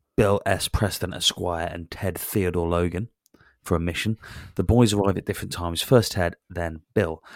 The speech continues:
They are informed that time-space rebels, who are known as the Time Rebels, have gone back in time, kidnapping various historical figures and leaving them stranded in different time periods. So, of course, that's gonna fuck up everything.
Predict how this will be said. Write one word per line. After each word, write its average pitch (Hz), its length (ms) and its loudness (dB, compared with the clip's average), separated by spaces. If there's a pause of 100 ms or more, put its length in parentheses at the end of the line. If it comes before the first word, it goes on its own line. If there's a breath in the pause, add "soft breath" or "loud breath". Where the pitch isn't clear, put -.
(220 loud breath)
They 104 140 4
are 104 120 4
informed 156 580 0 (120)
that - 160 -8
time-space 127 800 0
rebels, 104 720 0
who 98 100 -2
are 92 60 2
known 95 200 0
as 82 120 -6
the 90 80 -6
Time 107 320 -2
Rebels, 95 360 -2 (580 loud breath)
have 95 80 -6
gone 104 120 4
back 131 160 2
in 120 80 0
time, 82 260 -4
kidnapping 123 520 0
various 127 480 2
historical 101 720 -2
figures 85 460 -2
and 90 120 -4
leaving 95 260 0
them 113 120 0
stranded 95 560 -2
in 95 120 -4
different 85 320 -8
time 98 280 -2
periods. - 500 -8 (500 soft breath)
So, - 120 -6
of - 60 -6
course, 135 200 6
that's 113 220 0
gonna 82 260 -6
fuck - 280 -4
up 90 200 -6 (720)
everything. 98 440 0